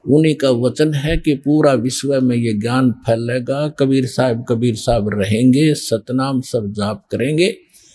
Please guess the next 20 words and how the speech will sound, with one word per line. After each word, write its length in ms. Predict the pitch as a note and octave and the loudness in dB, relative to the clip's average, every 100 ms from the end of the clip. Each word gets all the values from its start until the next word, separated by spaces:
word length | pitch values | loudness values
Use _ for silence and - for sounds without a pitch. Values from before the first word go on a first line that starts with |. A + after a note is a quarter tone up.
| - _ _ _ | -20 _ _ _
और 240 | B2+ B2+ - | 4 4 2
पूरा 300 | E3+ F#3+ F#3 | 2 6 4
विश्व 440 | C#3+ D#3 - F3 E3+ - - | 4 0 -2 2 2 2 0
एक 280 | E3 F3 - | 2 2 2
होगा। 300 | - C3 C#3+ | 0 2 2
ये 200 | D3+ D3+ | 0 0
सीमाएं 640 | - - D#3 D#3 D#3 D#3 B2+ | -2 2 2 2 -2 -4 -2
देशों 400 | B2 - B2 G#2+ | -2 0 0 2
की 140 | B2+ | 0
समाप्त 500 | A#2+ B2+ B2 A#2 - | 0 -2 -2 -4 -4
हो 100 | F#2+ | -4
जाएंगी, 320 | G2+ A2+ G#2+ | -2 -2 -2
टुकड़ा 420 | G#2 A#2 A#2+ B2 | 0 0 2 0
में 100 | A#2+ | 0
अलग 200 | A2+ A2+ | -2 -4
से 180 | - A#2 | -4 -2
व्यवस्था 400 | G#2+ G#2 - C3 | -2 -2 -2 -2
अलग 280 | A2+ A2+ A#2 | -2 -2 -4
बनी 260 | G#2+ G#2+ G#2 | -2 -4 -4
रहेगी। 480 | G#2+ B2+ - - | -6 -8 -12 -20